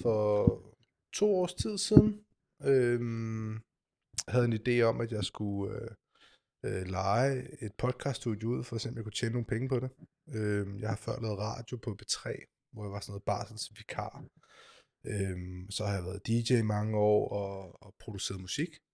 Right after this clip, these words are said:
Øhm, og så havde jeg samtidig også et videoproduktionsbureau, så det var jo en perfekt mulighed for ligesom at koble alle de ting sammen og lave sådan en videopodcaststudie. Øhm, og så tænkte jeg, hvordan får jeg det promoveret? Jamen, det gør jeg ved at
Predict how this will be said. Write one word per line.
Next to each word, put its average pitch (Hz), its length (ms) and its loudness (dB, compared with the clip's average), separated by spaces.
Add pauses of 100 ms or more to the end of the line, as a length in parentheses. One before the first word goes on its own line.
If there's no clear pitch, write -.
(380)
Øhm, 98 600 -2
og 104 100 -8
så - 120 -6
havde 107 200 -2
jeg 104 140 -2
samtidig 104 460 -2
også 101 220 -4
et 101 100 -12
videoproduktionsbureau, 98 1120 -10
så - 200 -14
det 104 100 -4
var 107 80 0
jo 101 100 0 (200)
en - 60 -20
perfekt 113 320 -6
mulighed 107 360 -4
for 101 140 -4
ligesom 101 240 -8
at 92 160 -8 (760)
koble 104 280 8
alle 107 220 4
de 117 200 -4
ting 107 300 0
sammen 135 460 -4 (100)
og 104 160 -6
lave 104 220 -2
sådan 110 120 -6
en 101 60 -6
videopodcaststudie. - 1200 -8 (800)
Øhm, 98 280 -6
og 92 80 -4
så - 120 -4
tænkte 110 240 0
jeg, 104 80 0
hvordan 104 300 -2
får 123 200 2
jeg 95 100 2
det 117 120 4
promoveret? 117 520 2
Jamen, 127 140 -4
det - 80 -18
gør 110 120 2
jeg 110 140 2
ved 120 240 -2
at 101 200 -6